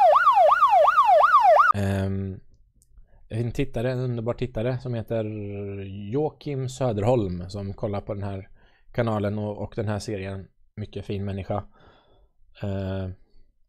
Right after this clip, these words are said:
föreslog att vi skulle köra ett liveavsnitt på YouTube.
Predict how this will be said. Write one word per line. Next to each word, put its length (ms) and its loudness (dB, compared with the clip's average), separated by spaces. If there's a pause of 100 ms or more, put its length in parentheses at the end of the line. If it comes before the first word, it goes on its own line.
(540)
föreslog 500 -2
att 160 -6
vi 80 -6
skulle 220 -10
köra 280 -2
ett 320 -10
liveavsnitt 1040 -4
på 80 -6
YouTube. 560 -4